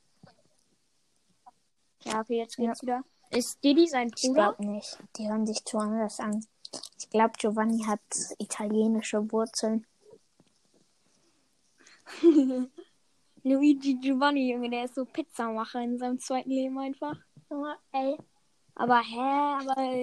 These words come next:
Speaker 1: es ist komplett komisch, weil gefühlt sind die schon Brüder,
Speaker 2: Ja, und
Speaker 1: gefühlt.
Speaker 2: viele Folgen, wie die aufnehmen.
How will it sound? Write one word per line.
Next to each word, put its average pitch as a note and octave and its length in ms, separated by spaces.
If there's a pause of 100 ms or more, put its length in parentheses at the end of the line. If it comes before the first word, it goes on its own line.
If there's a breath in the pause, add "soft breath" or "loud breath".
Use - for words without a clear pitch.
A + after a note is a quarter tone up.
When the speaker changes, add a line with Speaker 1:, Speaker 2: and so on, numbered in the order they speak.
Speaker 1:
es C4 140
ist - 180
komplett C#4+ 320
komisch, B3+ 400
weil A3 440 (1120)
gefühlt D4 500
sind C#4+ 180
die B3+ 100
schon B3 280
Brüder, G#3+ 320
Speaker 2:
Ja, A3+ 100
und G#3+ 180
Speaker 1:
gefühlt. G#3 220
Speaker 2:
viele A3+ 140
Folgen, A3 380
wie A3 100
die A3+ 200
aufnehmen. B3 600